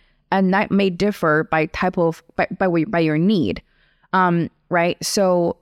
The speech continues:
usually for early startup companies, you, you don't want the product marketer who is, like, super used to a ton of different processes. You want somebody,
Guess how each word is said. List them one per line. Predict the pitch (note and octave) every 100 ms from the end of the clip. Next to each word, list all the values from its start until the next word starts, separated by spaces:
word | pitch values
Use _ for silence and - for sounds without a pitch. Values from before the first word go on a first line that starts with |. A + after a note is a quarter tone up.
| -
usually | G#3+ A#3 A#3 A3+
for | - F#3+
early | G3+ G3+
startup | F#3+ F3+ F3 E3+ -
companies, | - A3+ A#3+ F#3+ E3+ E3+ - _ _ _ _ -
you, | G#3 A3+ -
you | A3
don't | B3+ D4
want | C#4+ C#4+
the |
product | A#3 A#3+ A3+ -
marketer | G3 A#3 A#3+ G3 F3+ F3+ F3+
who | G#3+ G3+ F#3+ F3 -
is, | F3+ F3 F3 -
like, | E3 D#3+ D#3 -
super | - - A3 A3+
used | F#3 E3+ F#3 F#3+
to | F3
a |
ton | E3 G3 F#3+
of | E3+
different | F3+ E3+
processes. | - F3+ G#3+ - F#3 D#3 B2 - _ _ -
You | G3
want | G#3 B3
somebody, | A#3+ A#3 G#3+ G3 G3